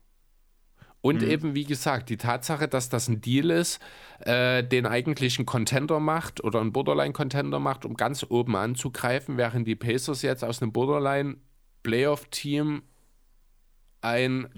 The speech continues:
Speaker 1: Team
Speaker 2: Ein Playoff-Team
Speaker 1: gemacht
Speaker 2: machen.
Speaker 1: haben, das wahrscheinlich mit den Knicks zusammen um Platz vier im Osten kämpfen wird.
Speaker 2: Ja, genau. Ein Team, was halt eigentlich ohne Play-in in die Playoffs kommen sollte.
Speaker 1: Genau, aber halt auch mit viel, viel Glück die zweite Runde erreicht und dann aber Schluss ist. Und dafür,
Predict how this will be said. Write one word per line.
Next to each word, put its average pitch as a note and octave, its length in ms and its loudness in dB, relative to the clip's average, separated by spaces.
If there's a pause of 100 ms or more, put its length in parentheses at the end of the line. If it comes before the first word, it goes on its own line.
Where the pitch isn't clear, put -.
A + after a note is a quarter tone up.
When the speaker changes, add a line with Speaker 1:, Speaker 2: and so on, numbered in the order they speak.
Speaker 1:
Team - 220 0
Speaker 2:
Ein A2 180 6
Playoff-Team G2 340 8
Speaker 1:
gemacht F2 360 0
Speaker 2:
machen. B2 80 -2
Speaker 1:
haben, C3+ 420 0
das B2 240 -2
wahrscheinlich B2+ 640 -2
mit C3 160 0
den B2+ 120 2
Knicks B2+ 280 -2
zusammen C3 400 -2
um B2 140 -2
Platz B2+ 240 -2
vier C3 260 2
im C3 80 2
Osten B2 340 -2
kämpfen F#2 380 -2
wird. D#2 180 -2 (1700)
Speaker 2:
Ja, B2+ 200 6
genau. F#2 240 8
Ein G#2+ 160 6
Team, D3+ 180 6
was C#3+ 160 8
halt B2+ 220 4
eigentlich A#2+ 520 -2
ohne A#2+ 200 0
Play-in G#2+ 480 0
in G2 100 -4
die F#2+ 80 -4
Playoffs F#2+ 340 2
kommen F2+ 220 0
sollte. E2 200 0
Speaker 1:
Genau, D3 340 0
aber B2+ 320 2
halt C#3+ 200 -2
auch C3 200 -2
mit C3 200 -2
viel, D3+ 400 -6
viel D#3+ 280 0
Glück D#3 500 -4
die C3 180 -6
zweite C#3+ 360 0
Runde F3 280 0
erreicht D#3 460 0
und D#3 140 -4
dann D3 140 0
aber D#3 220 0
Schluss F3 380 -4
ist. A2 160 -6
Und G#2+ 180 -8
dafür, G#3+ 500 0